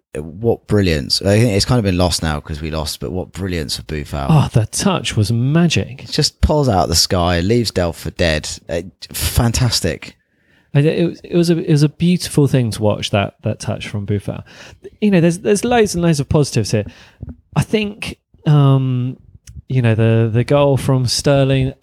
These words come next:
Speaker 2: th-, these things happen. It was, it was devastated to concede so late on. Actually, I think Van Dijk's own goal, there's, there's more questions to be asked from that. You know,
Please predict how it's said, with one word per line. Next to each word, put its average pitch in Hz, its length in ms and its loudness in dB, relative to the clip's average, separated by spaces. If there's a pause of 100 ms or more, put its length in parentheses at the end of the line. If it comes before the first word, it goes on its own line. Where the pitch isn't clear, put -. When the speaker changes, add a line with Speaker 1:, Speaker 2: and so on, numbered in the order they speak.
Speaker 2:
th-, 160 200 -4
these 156 300 0
things 117 220 2
happen. 113 560 2
It 123 120 0
was, 117 180 0 (100)
it - 40 -6
was 117 160 -2
devastated 120 580 0
to - 60 -14
concede 120 320 -2
so 120 100 -2
late 113 240 0
on. 113 100 0 (440)
Actually, 165 240 2
I - 20 4
think 170 260 0
Van 151 180 2
Dijk's 123 280 0
own 123 220 2
goal, 107 240 4
there's, 107 200 4 (200)
there's 117 180 2
more 123 320 4
questions - 680 -2
to - 60 -8
be 110 120 4
asked 98 360 0
from 101 260 -4
that. 98 260 -6
You 113 140 -4
know, 101 140 0